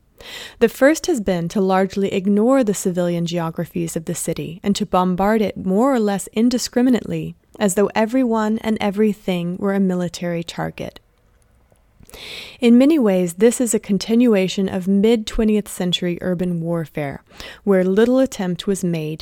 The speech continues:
to distinguish civilians from combatants, and entire cities became blazing infernos later reduced to rubble. London and Coventry, but also Berlin, Hamburg, Dresden, Yokohama,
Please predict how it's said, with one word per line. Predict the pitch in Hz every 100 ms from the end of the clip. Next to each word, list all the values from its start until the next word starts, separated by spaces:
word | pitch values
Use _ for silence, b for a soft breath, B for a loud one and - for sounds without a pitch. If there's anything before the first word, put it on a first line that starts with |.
| -
to | 202
distinguish | 175 190 - 208 214 226 220
civilians | - 196 185 180 180 175
from | - 170
combatants, | - 180 190 185 156 147 - - B B B
and | 214 214
entire | 226 208 240 240 277
cities | 269 - 262 196 170 165
became | - - 190 185 175 -
blazing | 190 202 233 226 247
infernos | 233 220 - 202 190 160 151 160
later | 196 202 220 226
reduced | 202 175 185 180 - -
to | 202
rubble. | 180 180 139 160 _ _ B B B B B B B
London | 214 214 233 233 240 233
and | 202 196
Coventry, | 240 233 196 - - 160 - _ _
but | - 208
also | 196 - 190
Berlin, | 190 185 196 233 175 160 -
Hamburg, | - 220 220 185 165 - _ _ _
Dresden, | 220 247 - 151 165 - _ _ _
Yokohama, | 220 220 233 214 202 185 165 170